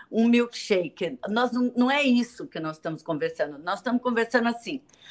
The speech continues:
Às vezes, a gente tem uma memória afetiva de uma coisa que a gente gostou muito, que funcionou pra gente num determinado momento, e que agora não funciona mais porque a gente mudou.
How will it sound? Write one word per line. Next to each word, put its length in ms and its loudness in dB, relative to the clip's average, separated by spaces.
Às 280 6
vezes, 420 4
a 100 -4
gente 300 -14
tem 180 -6
uma 160 -4
memória 460 -6
afetiva 560 -10
de 80 -16
uma 140 -8
coisa 300 -10
que 100 -14
a 60 -10
gente 260 -18
gostou 400 -4
muito, 320 -8
que 100 -20
funcionou 540 -10
pra 180 -8
gente 300 -12
num 140 -8
determinado 640 -2
momento, 560 -4
e 100 2
que 160 2
agora 600 2
não 200 -8
funciona 500 -6
mais 320 0
porque 260 -8
a 100 2
gente 320 -12
mudou. 600 -2